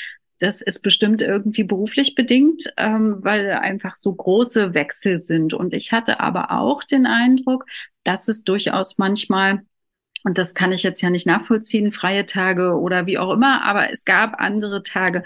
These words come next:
wo eben auch relativ regelmäßig gegessen wird. Die Gefahr aus,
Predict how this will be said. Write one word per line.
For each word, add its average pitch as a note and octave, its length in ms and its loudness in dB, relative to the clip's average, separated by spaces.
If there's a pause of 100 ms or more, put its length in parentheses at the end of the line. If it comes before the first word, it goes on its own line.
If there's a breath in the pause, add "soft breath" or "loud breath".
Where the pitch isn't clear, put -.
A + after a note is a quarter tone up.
(340 loud breath)
wo F#3+ 160 2
eben F#3+ 240 0
auch - 260 -4
relativ F#3 560 -2
regelmäßig F3+ 720 -2
gegessen G#3+ 580 2
wird. C4 300 0 (800 loud breath)
Die A3 80 6
Gefahr A3+ 560 2
aus, - 200 -6